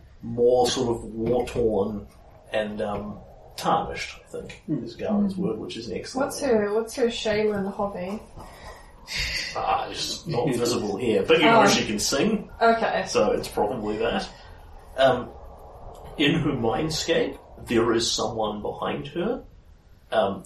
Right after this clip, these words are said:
Speaker 1: standing behind her, supportingly with her, sort of one hand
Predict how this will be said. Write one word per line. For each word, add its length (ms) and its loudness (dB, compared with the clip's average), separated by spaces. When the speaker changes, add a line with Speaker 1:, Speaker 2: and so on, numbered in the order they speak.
Speaker 1:
standing 880 0
behind 460 -2
her, 220 0
supportingly 760 -2
with 320 0
her, 220 0
sort 180 -4
of 100 -8
one 240 -2
hand 440 -6